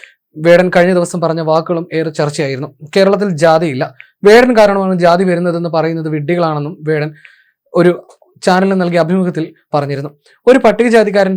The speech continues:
പണം ഉണ്ടാക്കിയാലും വിദ്യാഭ്യാസം നേടിയാലും അവൻ പട്ടികജാതിക്കാരനായി തുടരുമെന്നുമായിരുന്നു വേടന്റെ പ്രസ്താവന. കേരളത്തിൽ ജാതി നിലനിൽക്കുന്നത് മൃദുവായിട്ടുള്ള രീതിയിലാണ്, അതിനെ കണ്ടുപിടിക്കാൻ എളുപ്പമല്ല. കേരളത്തിൽ ജാതിയില്ല, വേടൻ കാരണമാണ് കേരളത്തിൽ ജാതി വരുന്നതെന്ന് പറയുന്നത് വിഡ്ഢികളായിട്ടാണ് ഞാൻ കരുതുന്നത്.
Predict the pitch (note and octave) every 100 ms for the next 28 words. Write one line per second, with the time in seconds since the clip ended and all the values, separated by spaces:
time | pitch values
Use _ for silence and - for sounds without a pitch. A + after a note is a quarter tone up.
0 | F#3 F3 G3 F3 F3 F3 F3 D#3 C#3+ D#3+
1 | E3+ F3 E3 D#3+ D#3 F#3 - - D#3+ E3
2 | E3 F#3 F#3+ F3+ E3+ E3+ E3 E3 D#3 D#3+
3 | F3 F3 E3+ D#3 D3+ D#3+ - _ _ D3+
4 | D3+ D3+ D3 - C#3+ C3+ C#3+ _ - G#3+
5 | A3+ G#3+ G3+ E3+ F3 G3+ F#3 F#3 E3+ E3+
6 | D#3+ E3 D#3+ E3 F3+ E3+ D3+ C#3+ C#3+ D3
7 | C#3 E3 - - _ - G#3 A3 G3+ F#3+
8 | G3+ F#3 F3+ - D#3 D3+ D#3 C#3 D3 -
9 | _ _ - A#3 B3 B3+ A3+ F#3 F3+ F#3
10 | F3 E3 F3+ G3+ G3+ F#3 F3+ F3 E3+ E3+
11 | E3 F3 F3 D#3+ D#3+ E3 F3 D#3+ E3+ E3
12 | D#3+ D#3+ D#3 D#3+ E3 D#3+ D3+ F3+ E3+ D#3
13 | D3 D3 - D3+ D#3 D3+ C#3 C#3+ C#3